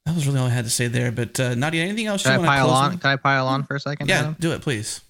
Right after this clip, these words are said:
Speaker 2: Yeah, I just wanted to add that, um, you know, we've just been kinda talking ideas, and, and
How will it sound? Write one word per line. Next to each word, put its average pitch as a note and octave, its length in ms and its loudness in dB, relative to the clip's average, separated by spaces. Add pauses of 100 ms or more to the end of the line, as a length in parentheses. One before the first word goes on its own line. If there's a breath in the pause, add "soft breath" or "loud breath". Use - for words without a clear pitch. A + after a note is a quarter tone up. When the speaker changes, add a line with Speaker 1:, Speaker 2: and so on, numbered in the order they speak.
(180)
Speaker 2:
Yeah, G#3+ 140 2
I - 40 2
just C#3 120 -4
wanted B2+ 220 2
to - 60 -2
add A2 300 -2
that, G#2 240 -2 (160)
um, G2+ 480 -4 (440)
you G#2+ 80 -6
know, F#2+ 280 -6 (380)
we've G#2+ 260 -6 (220)
just A#2 200 -6
been G#2 140 0
kinda G2 240 -2
talking A2+ 380 -2
ideas, F#2+ 520 -2
and, F#2+ 280 -4
and G2 180 -4